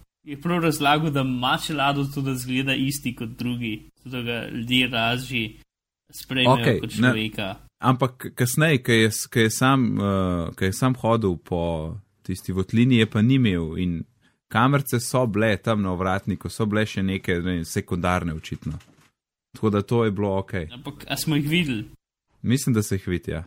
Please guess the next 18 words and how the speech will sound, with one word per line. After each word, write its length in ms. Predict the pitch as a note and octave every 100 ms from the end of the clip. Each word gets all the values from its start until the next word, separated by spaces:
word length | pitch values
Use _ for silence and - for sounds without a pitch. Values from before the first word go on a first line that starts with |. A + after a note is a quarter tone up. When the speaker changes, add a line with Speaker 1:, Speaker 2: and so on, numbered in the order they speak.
| -
Speaker 2:
res. 360 | F2 E2+ - _ _ _ _ _ A2 G2 C3 A#2
Speaker 1:
Okej. 260 | G#2+ F#2+ -
Speaker 2:
<laughs> 180 | - _ - - - - -
Speaker 1:
Gremo 180 | - A#2+
naprej. 300 | D#3 F3+ D#3+
Speaker 2:
Ja. 300 | F2+ E2+ E2 - _ -
Ehm, 840 | F2+ F#2 F2+ F2 E2+ E2 E2 E2 - -
okej, 320 | G2+ A#2 A#2
čelade 460 | - A2 A#2 A#2+ G#2+
dol, 420 | G2+ B2 C#3+ C3+ -
neumnost. 760 | F#2 F#2+ G#2 A2+ B2 - - _ - - - - -
Ehm, 540 | - A2 A2+ A2+ A2+ A2+ - _ _ _ - -
ja, 260 | G#2+ D3+ F#3+
ne, 160 | C#3+ C3+
pol 180 | D3 D#3
pa 140 | -
David 460 | D3+ C#3 E3 F#3+ F3+
nekak-, 580 | C#3+ C3 D3 D#3+ E3